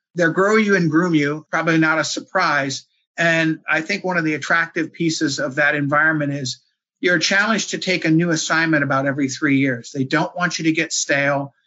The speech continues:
It's a very cross-cutting environment. They focus obviously on both offense and defense. If you're willing to roll up your sleeves and learn more,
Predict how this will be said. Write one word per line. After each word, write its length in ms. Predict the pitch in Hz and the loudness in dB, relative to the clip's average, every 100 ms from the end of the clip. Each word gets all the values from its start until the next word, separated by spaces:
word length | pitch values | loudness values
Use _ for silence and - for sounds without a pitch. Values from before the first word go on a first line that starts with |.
| _ - | _ -8
It's 160 | 151 160 | 0 2
a 120 | 135 | 2
very 580 | 127 131 175 180 165 147 | 2 0 2 2 2 0
cross-cutting 680 | - 151 147 - 156 143 | 0 0 -2 -4 -2 0
environment. 680 | 135 127 135 143 143 147 139 _ _ | 0 0 0 0 0 -2 -6 _ _
They 120 | 143 135 | -8 -2
focus 340 | 170 151 151 | -2 0 0
obviously 320 | 151 156 170 | 0 0 0
on 120 | 151 | 0
both 220 | 143 135 - | 0 -2 -2
offense 400 | 156 151 160 156 - | -2 0 -2 -2 -2
and 180 | 151 160 | -2 2
defense. 600 | 156 156 175 240 - - _ _ _ _ _ | 2 2 0 0 -4 -8 _ _ _ _ _
If 160 | 175 156 | -6 -2
you're 100 | 165 | 2
willing 280 | 160 202 185 | 2 2 2
to 60 | |
roll 160 | 180 185 | 2 2
up 120 | 185 | 0
your 100 | 165 | -2
sleeves 440 | - 180 180 175 160 | -2 0 0 0 0
and 220 | 156 156 | 2 2
learn 280 | 180 180 170 | 2 2 2
more, 580 | 185 180 165 160 160 | 2 4 4 2 0